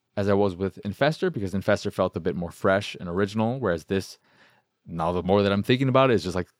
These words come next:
a cheap <laughs> version of Celeste that isn't good. And, uh, it's not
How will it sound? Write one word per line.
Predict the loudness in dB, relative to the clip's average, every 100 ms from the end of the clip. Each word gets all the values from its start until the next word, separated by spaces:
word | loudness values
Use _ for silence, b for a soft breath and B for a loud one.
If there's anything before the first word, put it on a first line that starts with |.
| _ _
a | -12
cheap | -6 -4 -2
<laughs> | 0
version | 2 2
of | 0
Celeste | 0 2 2 2 -2 _ _ _ -4
that | -2
isn't | -2 -4 -6 -10 _
good. | 0 2
And, | 2 -2
uh, | -4 -4 -4 -4 B B
it's | -6 0
not | 0